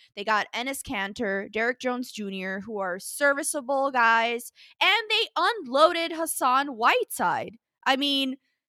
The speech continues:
that's a big step there. Unloading Hassan Whiteside does wonders for any team.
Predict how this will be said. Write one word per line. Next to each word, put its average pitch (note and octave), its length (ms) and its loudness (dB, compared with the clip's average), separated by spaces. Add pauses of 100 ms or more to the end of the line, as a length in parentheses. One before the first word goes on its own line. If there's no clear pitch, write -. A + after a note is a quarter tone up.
(240)
that's G#4+ 260 2
a E4 60 -2
big D#4 260 0
step - 400 -2
there. E3 480 -8
Unloading A4 460 -2
Hassan F4 400 -6
Whiteside E4 560 -6
does D4+ 240 -6
wonders C#4 500 -8
for C#4 220 -6
any E3+ 260 -6
team. D#3 420 -16